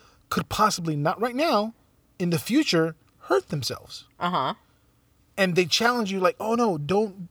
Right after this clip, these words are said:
Speaker 1: don't, don't do it that way. Do it this way
Speaker 2: Mm-hmm.
Speaker 1: because I know from experience
Speaker 2: Yeah.
Speaker 1: that it's gonna hurt. It's gonna hurt." But the way they, they do it, the, which is the correct way,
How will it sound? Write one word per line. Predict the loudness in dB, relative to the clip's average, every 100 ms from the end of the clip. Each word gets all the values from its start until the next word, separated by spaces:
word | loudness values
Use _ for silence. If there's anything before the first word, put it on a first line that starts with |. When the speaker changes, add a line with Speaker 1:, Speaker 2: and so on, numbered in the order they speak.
| -2
Speaker 1:
don't, | 0 0 -6 -20 -20 -20 0
don't | 4 4 4
do | 6
it | 6 6
that | 4 4
way. | 0 -2 -4 -10 _ _ -20 -4
Do | 4 4
it | 4
this | 4 2 2
way | 2 2
Speaker 2:
Mm-hmm. | 0
Speaker 1:
because | 4 4 2 -6
I | -4 0
know | 4 6 6 2 -6
from | -6 -4
experience | -2 -2 2 4 4 0 -6
Speaker 2:
Yeah. | -4 -4 -6 0
Speaker 1:
that | 2
it's | 2 2
gonna | 0
hurt. | 2 0 0
It's | -4 -2
gonna | 0 0
hurt." | 2 0 0 _ -20 -20 _
But | 0
the | 4
way | 6 6
they, | 8 8 8
they | 6 6
do | 6 4
it, | 4 -2 -14 -20
the, | -18 -12 -4 -4 -4 -8
which | -4
is | -2
the | -4
correct | 0 4 4 4
way, | -2 -2